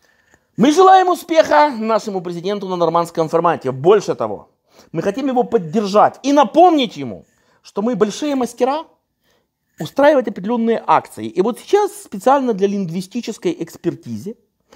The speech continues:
потому что, по-моему, ничего у власти страшнее, чем лингвистическая экспертиза, для нас пока что нет, я хочу продемонстрировать, что мы всегда готовы провести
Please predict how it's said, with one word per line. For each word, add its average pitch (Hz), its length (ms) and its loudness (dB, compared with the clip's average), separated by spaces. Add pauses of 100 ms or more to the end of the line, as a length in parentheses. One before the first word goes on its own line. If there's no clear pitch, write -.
(140)
потому 233 240 4
что, 233 320 2 (160)
по-моему, 240 320 4
ничего 226 400 -2
у 208 60 0
власти 185 340 0
страшнее, 156 440 -12
чем 139 200 -12
лингвистическая 143 680 -16
экспертиза, 123 520 -6
для 110 180 -4
нас 120 160 -4
пока 117 240 -4
что - 160 -10
нет, 160 260 -8 (460)
я 220 400 4
хочу 226 220 -10
продемонстрировать, 214 1000 -6
что - 220 -10
мы 220 100 -4
всегда 220 280 -8
готовы 254 280 -8
провести 214 400 -10